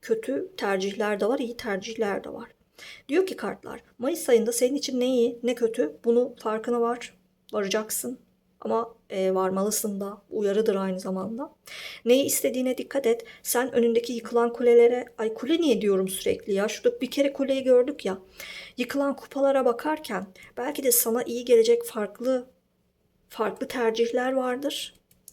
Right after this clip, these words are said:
O yüzden neyi istediğine, neyin için, ne için çabaladığına dikkat et. Siz biliyorsunuz arkadaşlar, hikayeye bakın. Bu yaşanmış bir şey, bu yaşanmış bir olay. Bir anda Mayıs ayında patlak vermeyecek bu bakın.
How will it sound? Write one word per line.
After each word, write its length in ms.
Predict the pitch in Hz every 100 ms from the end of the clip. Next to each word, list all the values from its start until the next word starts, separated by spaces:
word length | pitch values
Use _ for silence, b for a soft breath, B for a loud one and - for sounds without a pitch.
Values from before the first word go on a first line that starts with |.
| B B B
O 140 | 262
yüzden 400 | 277 247 254 262
neyi 200 | 233 262
istediğine, 600 | 302 - 240 220 220 240
neyin 200 | 226 285
için, 300 | 294 - 233 226
ne 180 | 220
için 380 | 277 - - 226
çabaladığına 680 | - 214 202 202 202 214 240
dikkat 320 | 226 - 190
et. 200 | - - B B B B B B
Siz 260 | - 381 294
biliyorsunuz 440 | 285 311 - 202
arkadaşlar, 520 | 190 190 240 220 247 269
hikayeye 480 | - 294 269 226
bakın. 280 | 202 - 214 - _ 294
Bu 80 |
yaşanmış 600 | 285 233 - 240 269 -
bir 60 | -
şey, 320 | - 196 190
bu 80 | 240
yaşanmış 560 | 247 - 226 240 - -
bir 60 |
olay. 340 | 220 190 190 196
Bir 60 |
anda 340 | 214 220 233 -
Mayıs 320 | 220 233 254
ayında 280 | 254 247 247
patlak 400 | 240 226 240 233
vermeyecek 600 | 226 262 254 185 180 -
bu 80 | -
bakın. 280 | - -